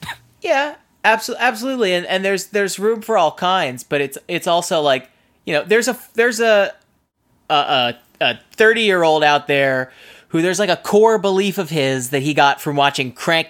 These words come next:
Speaker 2: Two at thirteen.
Speaker 1: <laughs>
Speaker 2: Right? You know what I mean? <laughs> Just, like, things,
Speaker 1: Yeah.
Speaker 2: th-, th-, things get baked in there, and it's, and it's to
Speaker 1: Dude.
Speaker 2: think that, you know, uh,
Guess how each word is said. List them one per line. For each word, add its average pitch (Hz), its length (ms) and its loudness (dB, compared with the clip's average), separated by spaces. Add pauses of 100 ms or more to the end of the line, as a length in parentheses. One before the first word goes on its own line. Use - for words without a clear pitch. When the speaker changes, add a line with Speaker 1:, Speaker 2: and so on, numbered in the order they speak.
Speaker 2:
Two 120 460 0
at - 220 -4
thirteen. 139 580 -2
Speaker 1:
<laughs> - 40 -18 (600)
Speaker 2:
Right? 202 280 4
You 220 60 -2
know 220 80 8
what 226 80 8 (140)
I - 20 -8 (140)
mean? 240 100 2
<laughs> - 0 -
Just, - 320 -2
like, 196 200 2
things, 214 180 0
Speaker 1:
Yeah. 196 200 0 (420)
Speaker 2:
th-, 240 200 -4
th-, 247 180 -2
things 269 260 -2
get 247 180 -2
baked 226 260 4
in 226 100 4
there, 196 140 2
and 185 140 2
it's, 196 200 -6
and 202 120 0
it's - 160 -6
to 220 100 2
Speaker 1:
Dude. 165 140 -2
Speaker 2:
think 190 220 -4
that, 226 280 -2
you 196 80 -2
know, 147 240 0
uh, 156 220 -2